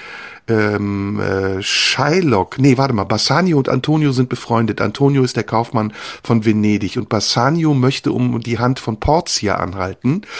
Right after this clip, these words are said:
und dafür braucht er Kohle, weil er angeben will. Und das leiht ihm Antonio, der sich wiederum das Geld von Shylock leiht, einem Juden. Und die gehen einen Pakt ein und am Ende kann Antonio das Geld nicht zurückbezahlen und es kommt zu einer Gerichtsverhandlung, bei der Portia sich als Doge verkleidet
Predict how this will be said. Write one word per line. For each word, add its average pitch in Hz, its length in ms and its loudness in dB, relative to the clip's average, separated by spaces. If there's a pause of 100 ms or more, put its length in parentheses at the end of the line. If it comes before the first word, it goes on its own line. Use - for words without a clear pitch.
(240)
und 131 100 2
dafür 139 220 2
braucht 135 280 0
er 135 60 4
Kohle, 127 420 4
weil 95 140 0
er 113 120 -2
angeben 98 500 -2
will. 90 180 0
Und 104 160 -6
das 131 220 0
leiht 131 280 0
ihm 143 160 0
Antonio, 165 720 0 (300)
der 143 100 6
sich 139 180 -4
wiederum 139 300 0
das 131 180 0
Geld 143 220 0
von 135 160 0
Shylock 139 640 2
leiht, 90 340 -4
einem 107 200 0
Juden. 107 500 -4 (420)
Und 135 160 2
die 131 60 -2
gehen 147 240 2
einen 131 160 0
Pakt - 340 -2
ein 87 240 0
und 107 140 -2
am 110 140 0
Ende 165 260 2
kann 156 180 0
Antonio 147 460 2
das 127 160 0
Geld 139 220 2
nicht 127 180 -6
zurückbezahlen 127 800 -2 (360)
und 139 120 2
es 135 100 -2
kommt 156 220 0
zu 151 80 2
einer 139 80 6
Gerichtsverhandlung, 104 840 0
bei 110 140 0
der 113 140 2
Portia 156 640 2
sich 104 220 -6
als - 220 -2
Doge 139 340 6
verkleidet 95 720 -2